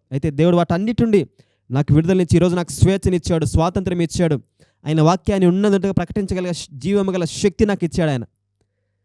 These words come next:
ఈ స్వాతంత్రం నీకు కావాలా? ఈ స్వేచ్ఛ నీకు కావాలా? యేసుక్రీస్తు దగ్గరికి రా, నీ బంధకాలన్నిటిని కూడా విడిపించేస్తాడు. నువ్వు బంధకాల్లో ఉన్నావు అనుకో, నీ జీవితం నాశనం అయిపోతుంది.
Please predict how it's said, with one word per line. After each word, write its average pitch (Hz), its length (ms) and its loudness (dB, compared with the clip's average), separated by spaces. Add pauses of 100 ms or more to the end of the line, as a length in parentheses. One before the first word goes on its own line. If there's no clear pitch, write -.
(300)
ఈ 151 60 4
స్వాతంత్రం 170 460 2
నీకు 160 160 -2
కావాలా? 160 360 0 (460)
ఈ 139 40 -2
స్వేచ్ఛ 185 420 0
నీకు 185 140 -2
కావాలా? 175 380 0 (340)
యేసుక్రీస్తు 147 420 -2
దగ్గరికి 139 240 -2
రా, 143 200 -2 (920)
నీ 139 100 0
బంధకాలన్నిటిని 175 720 0
కూడా 180 160 -2
విడిపించేస్తాడు. 165 680 0 (440)
నువ్వు 147 120 4
బంధకాల్లో 214 460 2
ఉన్నావు 202 200 0
అనుకో, 160 500 2 (760)
నీ 139 160 -2
జీవితం 170 460 2
నాశనం 156 340 0
అయిపోతుంది. 139 420 4